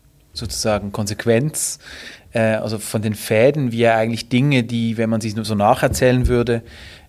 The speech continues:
ähm, irgendwie weit auseinander liegen, ähm, diese Geschichten, die, von denen wir gesprochen haben, die bringt er irgendwie zu, die bringt er zusammen und es ist super, ähm, dr-, dringlich. Also, also das muss so erzählt werden und es wird mir auch völlig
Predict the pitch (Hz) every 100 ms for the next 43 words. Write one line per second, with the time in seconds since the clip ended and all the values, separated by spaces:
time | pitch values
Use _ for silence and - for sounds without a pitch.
0 | _ - 117 107 104 - _ _ - 117
1 | 110 104 - - 101 120 123 110 107 143
2 | 127 139 151 156 170 165 - - 135 117
3 | 113 113 117 - - - - 120 110 101
4 | 123 - 120 117 - 110 117 113 107 110
5 | - 127 139 127 131 131 - - - -
6 | - - 131 131 131 135 139 127 120 110
7 | - 123 120 123 120 117 127 143 107 117
8 | - 139 139 143 110 104 - 110 107 101
9 | 107 123 123 113 139 156 92 - 113 113
10 | 107 110 110 107 113 120 143 - 123 117
11 | 117 123 123 143 131 117 117 113 110 120
12 | 120 120 - 117 113 127 -